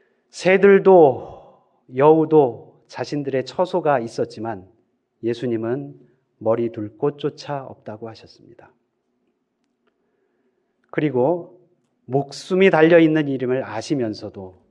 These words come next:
성전에서 더 이상의 폐악의 역사를, 에,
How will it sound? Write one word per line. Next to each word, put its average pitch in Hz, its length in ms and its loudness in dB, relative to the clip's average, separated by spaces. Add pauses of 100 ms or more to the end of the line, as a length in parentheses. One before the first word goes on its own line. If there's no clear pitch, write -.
(500)
성전에서 131 920 -4 (240)
더 113 180 -4
이상의 127 640 -6 (260)
폐악의 185 520 2
역사를, 120 720 -2 (540)
에, 92 40 -20